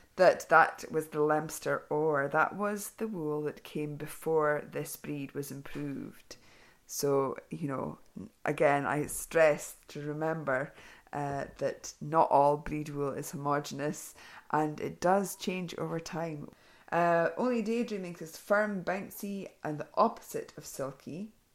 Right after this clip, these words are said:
Uh, Claudia says rustic and dense. Uh, Seaweed Sarah, who's also using white, says, um, "Robust, very bouncy, not soft or silky,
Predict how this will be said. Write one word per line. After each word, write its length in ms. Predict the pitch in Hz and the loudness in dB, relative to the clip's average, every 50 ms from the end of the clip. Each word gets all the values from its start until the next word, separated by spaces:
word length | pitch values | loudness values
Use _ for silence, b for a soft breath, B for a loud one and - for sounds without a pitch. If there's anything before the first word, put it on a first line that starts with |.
| _ _ b b b b b b b b b b - | _ _ b b b b b b b b b b -4
Uh, 180 | 156 151 - - - | -2 -2 -2 -4 -6
Claudia 640 | - - - 208 214 220 226 214 226 220 214 214 208 | -8 0 2 4 4 4 4 0 -2 -2 -2 -2 -4
says 480 | - - 196 180 170 165 165 165 - | -4 -4 -2 -2 0 -2 -2 -4 -6
rustic 560 | 151 160 202 196 - - 160 156 - - - - | -4 -4 -4 -4 -4 -6 -6 -6 -6 -8 -12 -8
and 240 | - 156 151 147 143 | -8 -6 -6 -8 -2
dense. 840 | - 185 196 240 285 311 - - - - - - - - - - - b b b b b b b b b b b b - | 0 2 2 2 0 -2 -6 -10 -14 -16 -14 -14 -12 -12 -14 -16 -16 b b b b b b b b b b b b -4
Uh, 240 | 160 165 165 160 - | -2 -2 0 -2 -2
Seaweed 400 | - - - 240 214 220 196 - | -4 0 0 0 0 0 -2 -4
Sarah, 320 | - - 196 202 220 226 | -4 -4 -2 -2 -2 -2
who's 380 | 202 - - 185 165 165 190 - - | -2 -4 -6 -6 -6 -8 -10 -6 -2
also 300 | - 165 175 170 - 175 | 0 0 0 0 -4 -6
using 460 | 170 165 170 165 - 165 160 160 151 - _ | -8 -6 -6 -8 -8 -8 -10 -10 -12 -4 _
white, 320 | 170 175 185 - - - - - | 0 0 0 -2 -6 -12 -14 -12
says, 560 | - - - 160 156 156 151 151 151 - - B B B B B B B B - | -12 -6 -2 0 2 2 2 0 -2 -6 -12 B B B B B B B B -6
um, 320 | 160 160 156 156 156 151 - - | -4 -2 -2 -4 -4 -8 -10 -8
"Robust, 520 | 139 147 170 165 202 226 233 240 - - | -2 0 0 2 4 2 2 0 -4 -6
very 240 | - 170 160 160 165 | -4 -2 -2 -2 -2
bouncy, 460 | 160 170 196 226 196 208 - - 175 | 0 0 0 -2 -2 -6 -8 -8 -6
not 280 | 185 208 254 269 - - | -2 2 2 2 0 0
soft 360 | - - 190 180 175 - - - | -2 -2 -2 -2 -4 -6 -8 -8
or 60 | 156 | -6
silky, 500 | 151 - 160 156 151 - - 160 151 151 | -4 -4 -4 -4 -4 -6 -8 -8 -8 -10